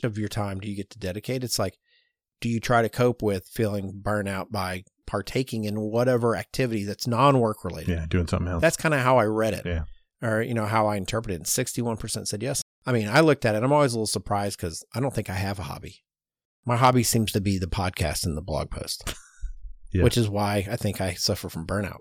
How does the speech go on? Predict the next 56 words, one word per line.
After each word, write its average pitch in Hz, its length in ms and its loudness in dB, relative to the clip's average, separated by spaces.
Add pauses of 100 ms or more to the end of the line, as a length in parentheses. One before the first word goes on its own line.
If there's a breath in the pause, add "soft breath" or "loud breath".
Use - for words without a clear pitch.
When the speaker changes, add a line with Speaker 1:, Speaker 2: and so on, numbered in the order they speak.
Speaker 1:
<laughs> - 100 -10 (140)
So 110 420 -2 (340)
Speaker 2:
Your 170 160 6
barbecuing 160 520 6
is 87 80 4
a 90 60 0
bit 92 140 2
of 85 80 0
a 82 40 2
hobby. 90 300 0
It's - 80 -6
just - 160 -4
you 95 60 -4
don't 92 120 -2
do 113 100 -2
it 101 80 -4
very 69 140 -6
much. - 320 -12 (340)
Speaker 1:
Yeah. 113 200 0 (100)
I 117 60 2
mean, 127 120 8
how 131 120 8
much 156 220 4
meat 127 220 2
can 104 140 0
somebody 104 400 0
eat? 107 340 -6 (180)
I 101 60 -4
mean, 110 80 0
it's, 101 80 2
it's, 92 340 6
Speaker 2:
Yeah, 82 120 0 (120)
Speaker 1:
it's - 100 -4
a 85 60 -2
Speaker 2:
I 82 40 -2
Speaker 1:
lot. 80 180 -4 (140)
Speaker 2:
still, - 340 -6 (220)
yeah. 76 120 -4 (300)
Speaker 1:
My 120 140 0
daughter's 120 380 4
a - 60 -12
hundred 120 280 0
percent 101 280 -4
turned 104 220 -4
off 87 140 -6
of 85 80 -10
barbecue. 85 380 -8
She's - 240 -10
like, 80 120 -10
"It's - 200 -8
too - 120 -6
much." - 320 -12 (100)
Speaker 2:
<laughs> - 120 0
Speaker 1:
And 123 340 -4
I 127 80 0
go, 123 160 0